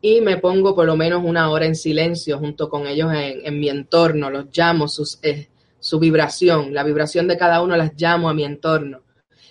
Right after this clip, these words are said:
y comienzo a hacer las preguntas y a consultar, y me van llegando las imágenes o me pueden hablar, dependiendo de cuál es la, el don que a ti se te vaya a desarrollar.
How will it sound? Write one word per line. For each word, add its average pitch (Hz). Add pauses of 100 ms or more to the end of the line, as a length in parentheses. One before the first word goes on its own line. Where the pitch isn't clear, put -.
y 190
comienzo 190
a 170
hacer 165
las 175
preguntas 165
y 151
a 143
consultar, 147 (340)
y 170
me 165
van 165
llegando 175
las 156
imágenes 156
o 135
me 131
pueden 151
hablar, 160
dependiendo 156
de 175
cuál 175
es 180
la, 160
el 143
don 170
que 170
a 143
ti 156
se 165
te 160
vaya 156
a 160
desarrollar. 156